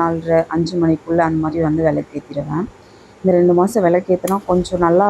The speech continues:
இருக்கும், பாசிட்டிவா இருக்கும் அப்படின்னு சொல்லுவாங்க. நான் வந்து ஒரு மூணு வருஷமா விளக்கேத்திட்டு வரேன். இப்ப தான் கொஞ்ச நாளா தான் ஏத்திட்டு இருக்கேன். எனக்கு தெரியாது, தெரிஞ்சதுலேருந்து நான் சாமி கும்பிட்டுட்டு விளக்கேத்திட்டு இருக்கேன். அதனால வந்து எங்களுக்கு இந்த ரெண்டு மாசம் வந்து ரொம்ப ஸ்பெஷலான டே.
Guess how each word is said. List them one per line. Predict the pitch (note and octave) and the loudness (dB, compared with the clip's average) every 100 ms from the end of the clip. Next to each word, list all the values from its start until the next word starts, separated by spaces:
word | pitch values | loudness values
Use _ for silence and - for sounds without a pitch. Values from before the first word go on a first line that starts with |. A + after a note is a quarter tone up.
| F#3+ | 0
இருக்கும், | F3 E3+ | -2 -4
பாசிட்டிவா | E3+ E3+ - F3+ G3 F3 | -2 -2 -2 2 2 2
இருக்கும் | F3 F3+ F3 | -2 0 0
அப்படின்னு | E3 E3 F3 | 2 -2 -2
சொல்லுவாங்க. | E3 D#3+ D#3 D3+ E3 B3+ - - - - | -6 -4 -2 -2 -4 -6 -14 -20 -20 -2
நான் | F#3 E3+ | 2 4
வந்து | F#3 | 4
ஒரு | F#3 F3 | 2 2
மூணு | F3 E3+ | 2 2
வருஷமா | E3+ F3 F#3+ F#3 | 0 -2 0 2
விளக்கேத்திட்டு | E3 D#3+ D#3+ D#3+ D#3+ | 0 0 -4 -4 -2
வரேன். | D#3 D#3 E3 | 0 0 0
இப்ப | F#3 F#3 | 0 0
தான் | G#3 G3 | -2 0
கொஞ்ச | F3+ F3 F3+ | 0 0 2
நாளா | F3 F3 F#3 | 2 2 0
தான் | F3 | -2
ஏத்திட்டு | E3 E3 D3+ | -4 -10 -12
இருக்கேன். | - D#3+ B3 - - - - | -4 -2 -2 -8 -20 -20 -6
எனக்கு | F#3+ F3+ F3 | -4 -2 0
தெரியாது, | E3+ F3 F3+ E3+ E3+ | 4 4 2 2 0
தெரிஞ்சதுலேருந்து | F3 F3+ F#3 E3+ G3+ A3+ | 0 0 2 2 2 0
நான் | F3+ E3+ | 0 0
சாமி | E3 E3+ | 0 -2
கும்பிட்டுட்டு | E3 E3+ D#3+ F#3 | -6 -12 -10 0
விளக்கேத்திட்டு | F3 D#3 D#3+ D3+ - D3 | 2 2 -2 -6 -6 -10
இருக்கேன். | C#3 D#3 F#3 - - - - E3+ | -8 -6 -6 -10 -20 -20 -4 2
அதனால | E3+ E3+ G3+ | 4 4 4
வந்து | F3+ F3 F#3 F3 | 2 2 2 4
எங்களுக்கு | E3 D#3+ D#3+ | 2 2 2
இந்த | E3 E3 | 0 2
ரெண்டு | D#3+ F3+ F3 | 2 0 0
மாசம் | E3+ F#3 F3 | 0 -2 -2
வந்து | E3+ E3 | 0 0
ரொம்ப | D#3+ F3 | -2 -4
ஸ்பெஷலான | - E3 - D#3+ E3 E3 | -4 -8 -4 -2 0 0
டே. | D3+ | 0